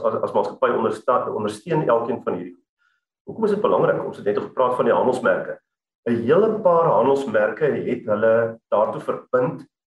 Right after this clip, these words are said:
om teen twintig vyfentwintig slegs gesertifiseerde en, uh, uh, jy weet, volhoubaar gesertifiseerde produk aan te koop. Ons kyk na handelsname soos Marco Polo.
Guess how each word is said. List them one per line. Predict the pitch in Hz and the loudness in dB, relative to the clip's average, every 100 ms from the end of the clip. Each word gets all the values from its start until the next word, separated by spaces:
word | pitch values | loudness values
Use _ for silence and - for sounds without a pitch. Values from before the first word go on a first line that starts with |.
| _ | _
om | 151 143 - - _ | -4 -4 -8 -14 _
teen | 170 165 156 - | 0 2 0 -2
twintig | 170 185 175 - | -2 0 0 2
vyfentwintig | 214 220 226 - 95 - - _ _ _ _ _ | 0 2 -2 -2 -4 -6 -16 _ _ _ _ _
slegs | _ - 202 196 202 - - _ _ - | _ -4 0 2 0 -8 -18 _ _ -10
gesertifiseerde | - 139 143 143 - 131 92 - - _ _ _ _ _ - | 0 0 0 -8 -8 -2 0 -2 -8 _ _ _ _ _ 0
en, | 135 127 123 117 | 2 2 0 2
uh, | 117 | 4
uh, | 107 104 104 98 | 4 4 2 0
jy | 117 | -2
weet, | 120 | -2
volhoubaar | - 98 156 165 139 | 0 2 4 4 2
gesertifiseerde | 135 - 120 - - 107 104 101 | 0 -2 -4 -6 -16 -4 -2 -2
produk | 101 117 113 | -4 -4 -2
aan | 143 | -2
te | - | -4
koop. | - - | -6 -6
Ons | 107 - | -10 -2
kyk | 113 117 | 0 2
na | |
handelsname | 110 110 117 110 110 113 | 2 2 2 2 2 0
soos | 107 - | -6 -4
Marco | 98 98 - - | -4 -4 -10 -2
Polo. | 139 104 | 0 0